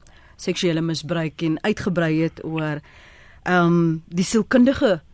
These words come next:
impak wat dit op die familie het en ook hoe die vakansie die afgelope, die afgelope, eh, jaar was. En waardeur haar kind gegaan het, want die meisie is 'n maagd,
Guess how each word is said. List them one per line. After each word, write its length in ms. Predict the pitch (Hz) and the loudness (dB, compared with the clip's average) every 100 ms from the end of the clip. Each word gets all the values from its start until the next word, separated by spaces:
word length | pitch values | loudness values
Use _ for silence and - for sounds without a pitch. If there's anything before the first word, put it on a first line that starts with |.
| - - - | -20 -10 0
impak 360 | 233 220 185 | 2 2 0
wat 120 | 180 165 | 0 -2
dit 140 | 160 | -4
op 60 | 151 | -8
die 80 | 170 | -4
familie 600 | 165 165 170 190 180 170 | 0 2 2 2 4 2
het 140 | 175 | 0
en 160 | 175 180 | -4 0
ook 200 | 240 202 | 0 0
hoe 120 | 175 | -2
die 240 | 180 180 | -2 -4
vakansie 520 | - 185 - 190 180 190 | -6 -4 0 0 0 -2
die 120 | - | -2
afgelope, 460 | 170 - 180 160 | -4 -4 -4 -4
die 180 | 165 185 | -4 -4
afgelope, 560 | - 190 185 160 175 165 131 - 110 - | -4 -6 -10 -6 -6 -6 -12 -16 -20 -10
eh, 200 | 196 165 | -6 -2
jaar 300 | 165 156 165 | 0 0 0
was. 280 | 156 147 - - - - - - - | -2 -6 -8 -18 -20 -20 -20 -20 -4
En 440 | 208 202 196 196 - | 2 4 4 4 2
waardeur 480 | 190 185 208 220 202 | 4 4 6 4 4
haar 200 | 180 175 - | 2 0 4
kind 420 | 302 170 - - | 6 4 0 -10
gegaan 320 | - 180 208 | -6 0 2
het, 120 | 175 156 | 2 2
want 200 | 156 151 | -2 0
die 80 | |
meisie 440 | 170 160 - 190 175 | 0 0 2 0 0
is 200 | 180 - | -4 -4
'n 60 | 151 | -4
maagd, 400 | 139 196 107 | -2 -4 -6